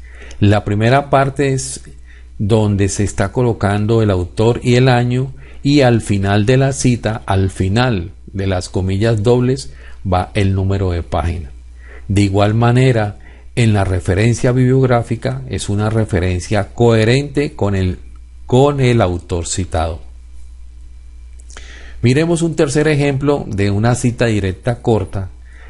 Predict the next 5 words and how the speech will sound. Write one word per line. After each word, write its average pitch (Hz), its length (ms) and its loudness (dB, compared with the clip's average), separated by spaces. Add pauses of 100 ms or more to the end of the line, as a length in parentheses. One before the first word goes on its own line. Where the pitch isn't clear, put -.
(160)
en 123 280 2
la 101 140 0
cual 135 520 2 (380)
su - 520 0
cita 101 680 0